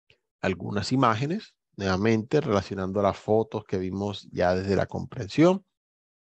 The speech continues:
Eh, y vamos a relacionarlas con el miembro de la familia que corresponde. Ya ustedes las irán viendo, eh, todas directamente en el ejercicio.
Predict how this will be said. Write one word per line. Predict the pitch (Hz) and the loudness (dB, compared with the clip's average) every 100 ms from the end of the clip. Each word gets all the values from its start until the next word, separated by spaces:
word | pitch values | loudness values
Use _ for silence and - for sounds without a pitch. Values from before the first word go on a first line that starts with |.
| _ _ - _ _ _ _ | _ _ -20 _ _ _ _
Eh, | - 107 107 107 107 104 - | 2 6 6 6 4 2 -2
y | - 175 | 0 4
vamos | 113 113 123 | 4 2 2
a | 120 107 | 2 0
relacionarlas | - 110 107 104 - 113 92 85 101 127 - | -4 0 2 2 0 -4 -4 -4 -4 -4 -10
con | - 95 | -8 -6
el | 92 | -4
miembro | 90 90 92 98 | -2 -2 -2 0
de | 95 | 0
la | 90 | 0
familia | 95 90 90 92 90 | -4 -6 -2 -2 -2
que | - | -6
corresponde. | - - 90 - - 101 92 90 | -8 -8 -10 -12 -16 -18 -16 -16
Ya | |
ustedes | 95 - 92 | -12 -6 -2
las | 92 | -2
irán | 95 87 87 | -2 -4 -4
viendo, | 92 92 92 98 113 _ _ _ _ _ _ _ | -4 -6 -6 -10 -10 _ _ _ _ _ _ _
eh, | - 87 82 85 - | -4 0 0 -2 -4
todas | 90 92 | -4 -4
directamente | 92 92 87 - 170 220 190 | -2 -2 -2 -2 -2 -2 0
en | 117 | 2
el | 110 | 0
ejercicio. | 101 110 - 113 110 127 156 | -2 -8 -6 -6 -4 -6 -6